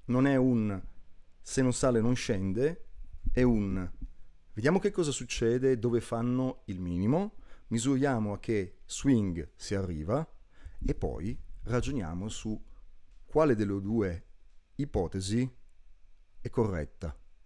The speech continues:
In questo momento, ribadisco, se dovessi essere obbligato a fare una scelta, direi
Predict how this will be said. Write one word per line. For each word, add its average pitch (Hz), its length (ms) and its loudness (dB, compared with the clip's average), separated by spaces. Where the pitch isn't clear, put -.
In - 60 -8
questo 117 240 0
momento, 131 500 2
ribadisco, 107 500 -2
se 87 160 -6
dovessi 101 560 -2
essere 98 400 -2
obbligato 123 580 2
a - 20 -8
fare 98 180 -6
una 120 120 -4
scelta, 95 560 -8
direi 78 420 -4